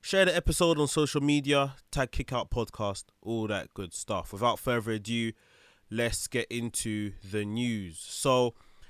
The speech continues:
it kind of broke early this morning, and I'm talking U K time about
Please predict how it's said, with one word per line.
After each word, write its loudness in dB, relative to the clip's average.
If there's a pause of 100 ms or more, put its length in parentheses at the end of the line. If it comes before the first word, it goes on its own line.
(180)
it -4
kind 4
of 0
broke 2 (760)
early 8 (200)
this 0
morning, 4 (120)
and -2
I'm 2
talking -2
U -2
K 0
time 2 (300)
about 2